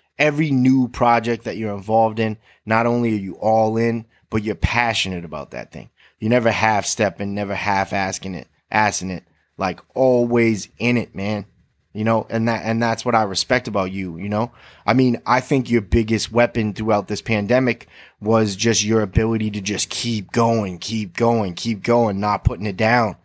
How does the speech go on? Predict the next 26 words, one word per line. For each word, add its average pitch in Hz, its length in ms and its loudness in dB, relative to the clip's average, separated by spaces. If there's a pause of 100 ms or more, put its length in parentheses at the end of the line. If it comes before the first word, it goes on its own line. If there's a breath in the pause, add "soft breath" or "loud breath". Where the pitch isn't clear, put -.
(300 soft breath)
That's 131 300 2
what's 143 220 0
helped 127 300 0
create 117 440 0
momentum 107 600 -2 (280 soft breath)
for - 180 -4
In 110 240 0
Crowd 98 460 2
and, 90 180 -6 (320 soft breath)
and 101 140 -2
helped 113 400 -2 (240)
people 110 320 0
get 98 260 -4
it 120 400 -2
gain 117 300 0
notoriety. 110 600 0
I 95 60 -4
mean, 120 220 0
it's 127 160 -4
such 165 200 2
an 139 80 -2
amazing 113 460 0
thing. 139 260 0
It 95 40 -6
was 95 120 -6
like 98 200 -8